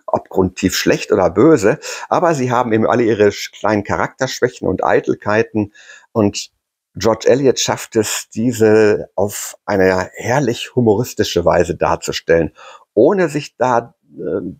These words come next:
bei irgendwie übermäßig über diese Person lustig zu machen. Man merkt,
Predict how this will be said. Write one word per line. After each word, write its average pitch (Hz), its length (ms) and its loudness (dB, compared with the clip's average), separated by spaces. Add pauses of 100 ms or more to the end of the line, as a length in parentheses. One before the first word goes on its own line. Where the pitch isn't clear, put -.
bei 117 180 2
irgendwie 113 340 0
übermäßig 127 640 0
über 123 120 0
diese 117 140 0
Person 117 280 0
lustig 110 500 0
zu 80 120 -6
machen. 80 420 -6 (280)
Man 110 160 2
merkt, - 500 -2